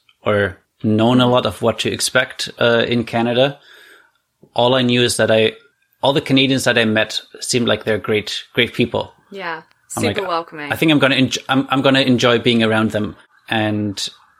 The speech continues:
Speaker 1: uh, of course, my plan was to explore all of Canada at one point. But at, when I started, when I came here,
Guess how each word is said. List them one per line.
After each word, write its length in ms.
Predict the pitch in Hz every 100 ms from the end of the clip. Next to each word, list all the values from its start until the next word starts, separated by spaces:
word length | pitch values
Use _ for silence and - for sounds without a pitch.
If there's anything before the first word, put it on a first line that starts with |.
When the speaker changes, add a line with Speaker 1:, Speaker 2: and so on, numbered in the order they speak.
| _ -
Speaker 1:
uh, 280 | 110 107 104
of 140 | - -
course, 260 | 123 110
my 100 | 117
plan 320 | 104 - 113 113
was 160 | 104 -
to 160 | -
explore 540 | 113 - - 127 120 110
all 220 | 113 117
of 140 | 110
Canada 340 | - 120 110 107
at 140 | 101
one 160 | 117 110
point. 320 | - 107 104
But 120 | 107 107
at, 160 | 95 - _
when 120 | 117 104
I 60 |
started, 580 | 101 - 120 104 107 - _ _ _ -
when 120 | 107
I 80 | 101
came 260 | - 117
here, 380 | 104 104 113 -